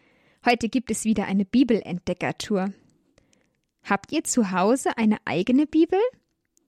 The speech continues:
Vielleicht eine Kinderbibel mit vielen schönen Bildern oder schon eine ganz dicke mit vielen kleinen Buchstaben und ohne Bilder?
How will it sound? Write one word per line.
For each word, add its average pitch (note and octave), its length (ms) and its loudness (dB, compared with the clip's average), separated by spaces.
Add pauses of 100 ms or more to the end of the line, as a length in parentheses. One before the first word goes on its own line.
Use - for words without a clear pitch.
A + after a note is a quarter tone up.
(120)
Vielleicht F#3+ 340 0
eine F#3 160 -4
Kinderbibel C4+ 760 2
mit G#3+ 180 2
vielen G3 340 2
schönen F#3+ 380 0
Bildern C4 560 2 (640)
oder A3 200 4
schon G3+ 200 -2
eine F#3 200 -2
ganz F#3+ 300 -2
dicke C#4 400 2
mit A3+ 220 2
vielen G#3+ 440 0
kleinen G3 440 -2
Buchstaben B3+ 680 2
und G3+ 160 -2
ohne D4+ 300 2
Bilder? B3 480 2